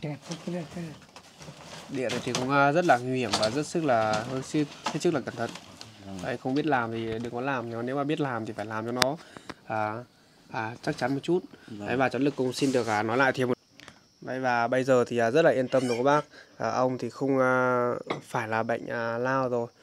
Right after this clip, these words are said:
Speaker 2: Đấy, như Quân thì cũng, à, ở nhà, à, thì, à, chịu khó là, là đun nước cho ông để mà ông, à, tắm nhá.
Speaker 3: Vâng.
Speaker 2: Đấy, nếu mà lúc nào mà bận thì ông tắm thì ông sẽ khắc đun nước, gọi là tránh lạnh đi.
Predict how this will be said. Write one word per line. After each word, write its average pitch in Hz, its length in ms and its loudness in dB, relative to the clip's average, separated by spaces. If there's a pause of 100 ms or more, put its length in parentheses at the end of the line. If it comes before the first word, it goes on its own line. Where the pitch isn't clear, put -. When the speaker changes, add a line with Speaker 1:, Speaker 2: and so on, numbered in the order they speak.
(380)
Speaker 2:
Đấy, 120 100 -2
như 127 140 0
Quân 131 320 2
thì 120 180 -2 (580)
cũng, 131 240 -2
à, 143 240 4 (460)
ở 123 120 -6
nhà, 123 380 2 (420)
à, 120 220 -2
thì, 117 160 -6
à, 113 220 2 (420)
chịu 123 140 -6
khó 135 340 4
là, 113 360 2 (560)
là 120 260 -10
đun 139 220 -4
nước 165 220 -2
cho 131 100 0
ông 127 160 0
để 110 80 -6
mà 113 100 -6
ông, 127 220 -6
à, 131 120 -4
tắm 123 280 -6
nhá. 156 160 -2 (300)
Speaker 3:
Vâng. 101 220 -16
Speaker 2:
Đấy, 127 100 -6
nếu 127 140 -4
mà 135 120 0
lúc 131 120 -2
nào 135 140 -2
mà 113 100 -6
bận 123 240 -6
thì 123 60 -10
ông 127 320 -6
tắm 120 240 -8
thì 135 60 -8
ông 127 220 -6
sẽ - 120 -16
khắc 147 160 -6
đun 135 200 -4
nước, 160 180 -2
gọi 151 100 0
là 120 60 -2
tránh 131 280 -6
lạnh 156 220 -2
đi. 143 160 0